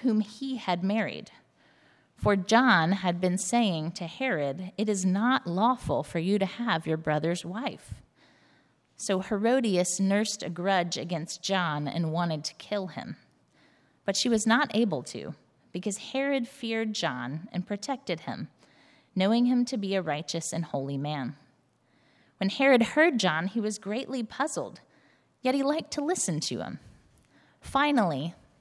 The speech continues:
the opportune time came. On his birthday, Herod gave a banquet for his high officials and military commanders and the leading men of Galilee.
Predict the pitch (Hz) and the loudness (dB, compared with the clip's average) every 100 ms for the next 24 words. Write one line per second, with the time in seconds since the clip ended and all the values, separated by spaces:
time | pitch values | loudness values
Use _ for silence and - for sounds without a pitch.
0 | _ 233 - 156 185 170 - 190 185 190 | _ -4 -2 -2 -2 -4 -4 -4 -4 -6
1 | - 147 147 151 - - 190 175 143 - | -8 -8 -8 -8 -12 -6 -4 -2 -6 -10
2 | _ _ _ - _ _ _ _ _ _ | _ _ _ -20 _ _ _ _ _ _
3 | 202 226 240 220 190 220 240 233 202 190 | 4 6 4 0 2 2 2 2 2 2
4 | - 214 208 196 196 196 185 185 240 240 | 0 2 2 2 0 2 2 4 2 2
5 | 151 - 185 196 190 - 214 220 214 - | -2 0 0 0 -4 -4 0 2 2 0
6 | 254 - 151 139 - 185 202 226 233 240 | -4 -2 -2 -2 0 2 2 2 0 0
7 | 214 214 - 214 220 233 156 123 - 180 | 0 0 2 2 4 2 2 -2 -2 0
8 | 180 185 220 220 202 202 220 185 143 160 | 2 2 2 2 2 4 4 4 0 -2
9 | 196 226 180 135 120 | -2 0 0 0 -2